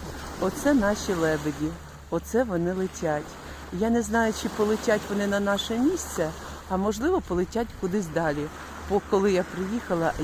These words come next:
їх іще не було. І отака краса. Ото наші лебеді полетіли, слава Господу, вони є, вони не зникли, вони пережили оцей шторм, який був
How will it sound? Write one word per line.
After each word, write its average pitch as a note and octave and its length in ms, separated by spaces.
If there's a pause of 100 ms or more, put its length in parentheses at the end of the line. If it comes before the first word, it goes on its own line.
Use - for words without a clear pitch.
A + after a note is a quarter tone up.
(100)
їх C#4 180
іще E3+ 340
не F3 120
було. D3 420 (580)
І C4+ 260
отака F3+ 880 (140)
краса. E3+ 580 (600)
Ото D#3 260
наші E3+ 380
лебеді D#3+ 460 (120)
полетіли, C4 720 (160)
слава G3 380 (120)
Господу, D3+ 440 (160)
вони D#3+ 280 (100)
є, A#3 200 (400)
вони C4+ 220
не B3+ 160
зникли, D#3 600 (360)
вони A#3+ 440
пережили G3 720 (120)
оцей F3+ 300
шторм, D3+ 500 (300)
який F#3 460
був G#3+ 300